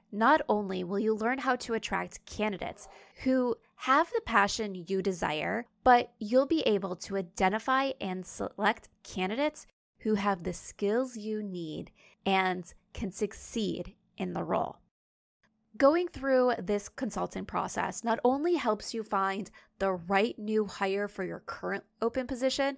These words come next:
but it teaches you how to repeat this process with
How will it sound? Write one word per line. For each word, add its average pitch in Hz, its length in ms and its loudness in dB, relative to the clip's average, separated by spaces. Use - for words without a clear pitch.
but 202 140 2
it - 200 -2
teaches 262 400 -4
you 311 160 2
how 196 400 0
to 196 200 -8
repeat - 580 -8
this 240 260 -2
process - 760 -4
with 202 160 2